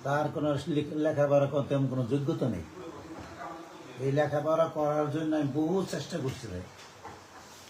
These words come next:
তাকে কোরিয়া পাঠানো হয়েছিল দুইবার, সে আমাকে একটি পয়সাও দেয়নি। সে ওখানে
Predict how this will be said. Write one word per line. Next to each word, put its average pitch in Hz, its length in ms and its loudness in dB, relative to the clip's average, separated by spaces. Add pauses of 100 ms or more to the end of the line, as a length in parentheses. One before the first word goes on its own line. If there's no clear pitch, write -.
(1600)
তাকে 143 400 2
কোরিয়া 170 380 6
পাঠানো 151 380 2
হয়েছিল 143 480 4
দুইবার, 123 320 4 (1120)
সে 131 160 -2
আমাকে 131 340 0 (140)
একটি - 300 -8
পয়সাও 131 280 -4
দেয়নি। 98 280 -4 (2250)
সে 143 300 0 (540)
ওখানে 147 640 0